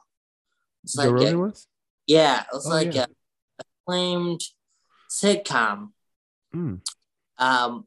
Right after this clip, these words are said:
Speaker 1: and, uh, what's his name was on it? The guy from S N L that died in the nineties, Phil, Phil Hartman.
Speaker 2: Oh, okay.
Speaker 1: Yeah, he's in it, and then some guy from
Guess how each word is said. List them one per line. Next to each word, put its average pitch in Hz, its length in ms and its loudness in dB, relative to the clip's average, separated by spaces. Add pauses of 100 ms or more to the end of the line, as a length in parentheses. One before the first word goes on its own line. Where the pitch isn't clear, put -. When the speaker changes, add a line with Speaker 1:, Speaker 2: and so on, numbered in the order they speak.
(100)
Speaker 1:
and, 123 260 -6
uh, 113 260 -2
what's 160 220 -4
his 151 240 -4
name 123 200 -4
was 113 280 -4
on 110 220 -2
it? 113 240 -2
The 123 80 -4
guy 180 280 4
from - 260 -2 (120)
S - 300 -8
N 131 140 -6
L 127 340 0
that 113 240 -10
died 123 500 2
in 117 180 -10
the 110 140 -20
nineties, 107 600 -14
Phil, 190 360 2 (400)
Phil 208 160 2
Hartman. 151 680 0 (220)
Speaker 2:
Oh, 131 260 0
okay. 117 300 -4 (360)
Speaker 1:
Yeah, 123 300 -4 (120)
he's 185 400 0
in 190 220 -4
it, 180 300 -2 (120)
and 143 220 -8
then 135 300 -2
some 165 260 -2
guy 160 280 2
from 139 380 -4